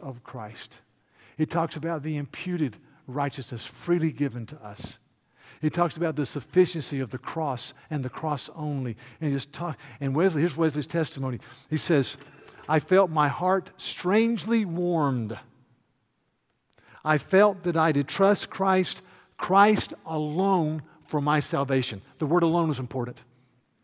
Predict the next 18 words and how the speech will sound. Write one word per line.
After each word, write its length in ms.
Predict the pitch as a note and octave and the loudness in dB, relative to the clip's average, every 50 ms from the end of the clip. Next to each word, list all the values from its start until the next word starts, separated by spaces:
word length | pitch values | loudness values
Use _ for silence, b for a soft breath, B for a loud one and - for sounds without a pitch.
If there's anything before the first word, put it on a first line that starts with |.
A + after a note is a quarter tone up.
| _ _ _ _ _ _ _ _ _ - | _ _ _ _ _ _ _ _ _ -8
It's 120 | E3+ G#2+ | -6 -4
essential. 480 | C#3+ C3 - D#3 C#3+ - - A#2 - - - _ b b b b b b b b b b b b b b b | -4 0 0 0 0 0 -4 -10 -10 -14 -20 _ b b b b b b b b b b b b b b b
He 60 | D#3+ | 6
said, 120 | C#3+ F#3+ F3 | 6 8 8
"I, 280 | E3 F#3+ G#3+ - - - - | 8 4 2 -4 -12 -14 -12
I, 360 | - - - - D#3 D3+ E3 - | -12 -12 -6 0 0 0 0 2
I, 340 | - D3 D3+ D#3 - B2+ D3 | 2 2 2 2 2 0 0
I 60 | C3 - - _ _ _ | 0 -2 -6 _ _ _
felt 160 | - D#3+ D#3+ | -2 -2 0
my 80 | D#3 D#3 | 0 -2
heart 180 | C#3 C#3+ C#3+ - | -2 -2 -4 -4
strangely 460 | - - D#3+ D3+ D3 D3 A#2+ C#3 D3+ | -4 -2 0 0 0 0 -2 -4 -2
warm 260 | D#3+ G3+ G3+ F3+ C#3+ B B B B | 0 2 2 2 0 B B B B
because 320 | - C#3+ - D3+ D3 C#3 G3+ | -4 -2 2 2 2 2 0
I 160 | D#3+ C#3 C3+ | -2 -2 -2
trusted 560 | - - - F#3+ G3 G3 - - - G#3+ F3 | -2 0 4 4 4 4 4 0 -4 -4 -4
in 240 | - F#3 D#3 C#3+ B2 | -4 -4 -4 -4 -4
Christ, 640 | - - - F3+ F3+ G3 G3+ G3+ F#3+ - - - | -6 -6 0 4 4 4 4 4 2 -2 -6 -10